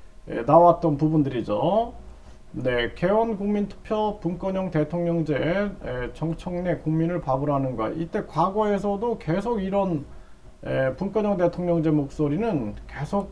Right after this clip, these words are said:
어, 끊임없이 나왔다, 이렇게 보면 되고요. 정병국은, 네, 이제는 내각제가 필요하다, 대놓고 얘기하는 거죠. 국힘, 네, 전 국회의원이죠. 네, 그래서,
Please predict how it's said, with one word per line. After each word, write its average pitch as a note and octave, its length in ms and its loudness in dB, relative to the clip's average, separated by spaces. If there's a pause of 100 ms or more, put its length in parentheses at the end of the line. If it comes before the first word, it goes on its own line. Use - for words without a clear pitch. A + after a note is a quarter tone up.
(120)
어, C3 260 2
끊임없이 A#3 520 0
나왔다, C3 720 4
이렇게 A#2 400 -6
보면 C3 280 -4
되고요. C3+ 440 -2 (580)
정병국은, F#3+ 1120 2 (120)
네, C#3+ 480 2
이제는 F3 320 -2
내각제가 E3 600 0
필요하다, D#3 500 2
대놓고 D3 420 0
얘기하는 A#2+ 360 -2
거죠. A2+ 400 -2
국힘, G3+ 560 -2
네, A#2+ 220 -4
전 D#3 240 0
국회의원이죠. C#3 880 -2 (640)
네, A#2+ 380 0
그래서, E3+ 760 2